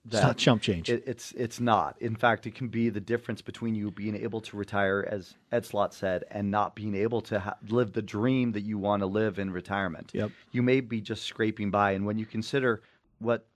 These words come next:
Speaker 2: uh, Social Security could push you into a new tax bracket, or Medicare,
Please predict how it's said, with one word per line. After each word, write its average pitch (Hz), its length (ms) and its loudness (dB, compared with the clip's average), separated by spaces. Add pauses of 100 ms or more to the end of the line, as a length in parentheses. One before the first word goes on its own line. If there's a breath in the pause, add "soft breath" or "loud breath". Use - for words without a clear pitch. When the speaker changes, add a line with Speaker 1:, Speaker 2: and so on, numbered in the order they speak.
(160)
Speaker 2:
uh, 107 140 6
Social 117 400 -2
Security 117 460 0
could 107 180 -8
push 110 240 -2
you 107 60 2
into 98 200 -4
a 98 40 0
new 98 120 -2
tax 87 300 -2
bracket, 92 340 0
or 98 80 2
Medicare, 113 560 4